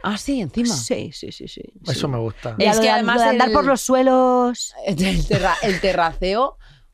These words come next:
Speaker 1: puede complicarse, que esos son los mejores terraceos. Es que el vermú pega, lo digo porque yo soy súper vermutera y, pff, de repente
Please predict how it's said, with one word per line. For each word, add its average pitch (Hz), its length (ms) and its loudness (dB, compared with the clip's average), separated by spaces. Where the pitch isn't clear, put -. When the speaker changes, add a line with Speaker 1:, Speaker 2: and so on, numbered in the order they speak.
Speaker 1:
puede 175 260 2
complicarse, 151 800 -4
que - 80 2
esos 151 180 4
son 160 180 2
los 147 160 0
mejores 139 360 -2
terraceos. 123 600 -4
Es - 80 -20
que 139 100 -2
el 143 60 0
vermú 143 320 0
pega, 147 280 -2
lo 117 160 -8
digo 127 180 -4
porque 139 140 -2
yo 135 40 -2
soy 143 140 -2
súper 143 260 -4
vermutera 139 680 -4
y, 156 280 -2
pff, - 600 -14
de 147 160 -2
repente 147 680 0